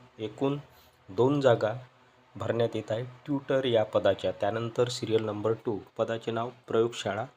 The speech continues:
सहाय्यक, लॅबोरेटरी असिस्टंट. शैक्षणिक पात्रता, एज्युकेशनल क्वालिफिकेशन किंवा शैक्षणिक अर्हता जीएनएम. इन्फॉर्मेशन सूचना. इच्छुक उमेदवारांनी,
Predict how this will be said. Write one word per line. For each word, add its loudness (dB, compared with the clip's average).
सहाय्यक, 0
लॅबोरेटरी 0
असिस्टंट. -4
शैक्षणिक 0
पात्रता, 2
एज्युकेशनल -4
क्वालिफिकेशन -4
किंवा -2
शैक्षणिक 0
अर्हता -2
जीएनएम. -4
इन्फॉर्मेशन 4
सूचना. -8
इच्छुक -6
उमेदवारांनी, 2